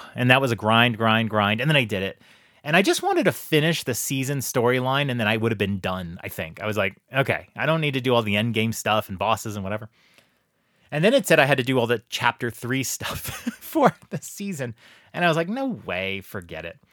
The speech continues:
And I think the reason why I don't like Diablo anymore is that I do love the game loop, and I do love games with a good game loop.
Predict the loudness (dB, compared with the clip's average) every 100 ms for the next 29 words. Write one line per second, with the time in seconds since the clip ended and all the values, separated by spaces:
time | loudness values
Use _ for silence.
0 | _ _ -4 2 2 4 4 4 4 4
1 | 4 6 6 6 4 2 4 4 4 2
2 | 0 -2 -4 -4 -6 _ _ _ -2 0
3 | 4 4 4 _ 0 0 2 2 6 4
4 | 4 0 0 0 -2 0 0 0 -2 0
5 | 0 2 -2 -2 -6 -8 -4 -2 0 -2
6 | -4